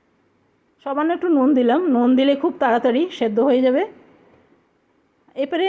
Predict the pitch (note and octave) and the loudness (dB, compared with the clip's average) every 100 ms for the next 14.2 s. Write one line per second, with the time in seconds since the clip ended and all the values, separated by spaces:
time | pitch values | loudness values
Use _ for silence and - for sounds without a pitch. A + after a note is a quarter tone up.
0 | F4 C#4+ D4+ C4+ C4+ D#4+ - D#4 E4 - | -2 0 0 2 2 0 -2 -4 -4 -2
1 | C#4+ G4 - - _ _ _ _ A3+ A#3+ | 0 0 -4 -20 _ _ _ _ -8 -4
2 | B3+ A3+ G#3 G#3+ A3+ A3 E4 - A3+ F#3+ | -2 0 0 0 -2 -2 -2 0 -4 -2
3 | G#3+ E3 D#3+ E3+ E3+ - _ _ _ C#4+ | -4 -4 -6 -10 -14 -16 _ _ _ -6
4 | D4+ C4+ F4+ D4 C4+ C#4+ D4+ C#4 B3+ C4 | -4 -2 -2 0 0 -2 -2 0 0 0
5 | C4 E4+ D#4+ B3 G#3 G3 E3+ E3+ E3 _ | 0 0 0 0 0 0 -4 -6 -12 _
6 | _ _ _ _ _ _ - C4+ F4+ E4+ | _ _ _ _ _ _ -10 -4 -2 0
7 | D4+ C#4+ C#4 C#4 C4+ E4+ A#4 - _ _ | 2 2 2 0 0 -4 -4 -10 _ _
8 | _ _ _ _ _ _ _ _ _ _ | _ _ _ _ _ _ _ _ _ _
9 | _ _ _ _ _ _ _ _ _ _ | _ _ _ _ _ _ _ _ _ _
10 | _ _ _ _ _ _ C4 B3+ C#4 C#4+ | _ _ _ _ _ _ -4 0 2 0
11 | C#4 F#4 A4+ - A#3+ - D4 D#4 C#4 B3+ | 0 -2 -2 -4 -6 -4 -2 -2 0 -2
12 | A3 B3+ B3 G3 D#4 G#4+ - - _ _ | 0 0 2 0 -2 -4 -18 -20 _ _
13 | _ _ _ D4 C4 F#4 D4+ C#4+ F4+ D#4+ | _ _ _ -4 -2 0 0 0 0 0
14 | D#4+ | 0